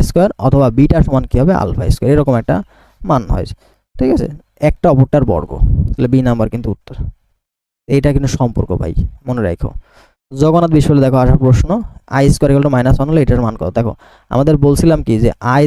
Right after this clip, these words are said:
দেওয়া আছে, এখানে কি দেওয়া আছে, minus I to the power minus one divided by I minus two to the power minus one।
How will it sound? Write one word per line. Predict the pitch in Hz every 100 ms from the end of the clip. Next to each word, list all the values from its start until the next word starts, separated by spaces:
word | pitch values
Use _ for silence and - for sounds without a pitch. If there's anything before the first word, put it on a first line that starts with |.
| 135
দেওয়া | 131 123
আছে, | - 139
এখানে | 127 131
কি | 127
দেওয়া | 127
আছে, | 170 190 - 123 120
minus | 117 135 170 - - 113
I | 123
to | 127
the | 123
power | 135 123
minus | 107 110 - 127
one | 143 196 _ _ _ _ _
divided | 123 123 127
by | 139 - _ _ _ _ _ _ _ _ _ _ _ 127 180
I | 160
minus | 151 156 147
two | - 147
to | -
the | 147
power | 165 135
minus | 120 120
one। | 127